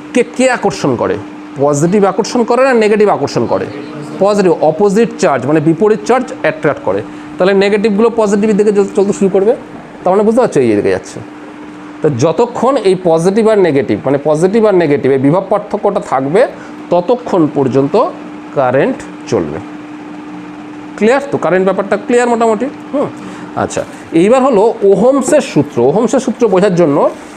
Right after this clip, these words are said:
আমি একটা, আহ, ধরো একটা ফ্যান ড্র করলাম, এরকম একটা ফ্যান, বৈদ্যুতিক ফ্যান,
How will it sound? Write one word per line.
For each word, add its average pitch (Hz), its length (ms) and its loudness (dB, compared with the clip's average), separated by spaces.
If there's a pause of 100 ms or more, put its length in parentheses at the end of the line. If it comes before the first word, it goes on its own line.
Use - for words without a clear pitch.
(160)
আমি 170 200 2
একটা, 202 420 0 (380)
আহ, 147 440 2
ধরো 175 140 2
একটা 190 120 2
ফ্যান 190 460 0
ড্র 147 260 2
করলাম, 131 280 2
এরকম 147 160 2
একটা 151 160 2
ফ্যান, 135 380 -2
বৈদ্যুতিক 165 460 2
ফ্যান, 131 220 0